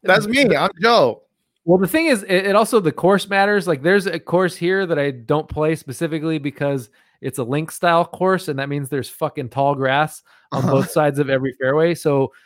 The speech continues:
Speaker 2: no matter what, it, like, you got two people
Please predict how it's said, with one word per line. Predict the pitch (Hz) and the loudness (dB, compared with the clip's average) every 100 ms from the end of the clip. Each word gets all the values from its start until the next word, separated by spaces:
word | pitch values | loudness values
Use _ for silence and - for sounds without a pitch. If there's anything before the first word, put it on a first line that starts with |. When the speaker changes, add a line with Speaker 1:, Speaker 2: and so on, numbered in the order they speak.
| _ 143 | _ -4
Speaker 2:
no | |
matter | 156 220 226 | 0 2 4
what, | 147 156 180 143 | 4 4 4 4
it, | 156 156 156 - | 2 0 -2 -8
like, | 151 135 - | -6 -6 -6
you | 139 | -4
got | 139 165 | 0 -2
two | - 185 | 0 -2
people | 185 185 175 160 | 0 0 2 0